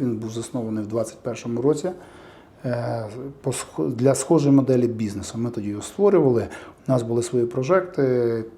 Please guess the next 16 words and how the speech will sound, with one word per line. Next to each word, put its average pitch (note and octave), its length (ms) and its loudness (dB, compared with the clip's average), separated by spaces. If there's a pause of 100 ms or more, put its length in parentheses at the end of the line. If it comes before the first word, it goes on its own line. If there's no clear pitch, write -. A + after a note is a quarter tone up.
(540)
ф-, A2 200 -2
створювали A#2+ 420 2
це - 140 -10
під A#2 220 -6
фінансову C3+ 480 -2
компанію C#3 480 0
для A#2 100 -2
того, A#2 180 -6
щоб B2 160 -8 (260)
розширити B2 680 -2
можливості A2+ 840 -2
інвестування A#2+ 720 -2
саме A#2 400 -4
через A2+ 500 -8
таку A2+ 240 -6
модель. F#2+ 340 -4